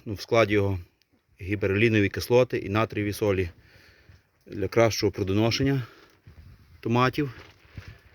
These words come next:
і стимулятор завязі. Будемо розбавляти. Цей на-, оприскувач має дві літрів, тобто дві пачки, чотири грами завязі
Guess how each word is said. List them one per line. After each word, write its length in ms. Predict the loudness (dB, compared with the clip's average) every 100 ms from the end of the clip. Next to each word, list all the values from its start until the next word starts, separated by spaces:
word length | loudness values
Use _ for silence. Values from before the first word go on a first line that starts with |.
| -20 -20 -14
і 260 | -2 0
стимулятор 720 | 2 4 4 4 2 -4 -6 -12 -6
завязі. 520 | -2 0 0 -2 -6 -10 _ _ _ _ _ _ _ _ _ -20 -20 -4
Будемо 320 | 0 4 4
розбавляти. 640 | 4 4 4 2 0 -6 -8 -12 _ _ _ _ _ _ _ _ _ _
Цей 260 | 0 4 4
на-, 220 | 4 0
оприскувач 580 | -2 2 2 2 -6 -4
має 160 | -2 0
дві 180 | 0
літрів, 420 | 0 0 -4 -8 -10 _ -20 _ -20 -20 _ _ -20 _ _ _ -20
тобто 240 | -18 -8
дві 140 | -2 0
пачки, 360 | 2 0 -2
чотири 300 | -8 0 0
грами 400 | 2 2 2 -2 -6 -14 -20 -20
завязі 600 | -14 -8 -6 -4 -4 -6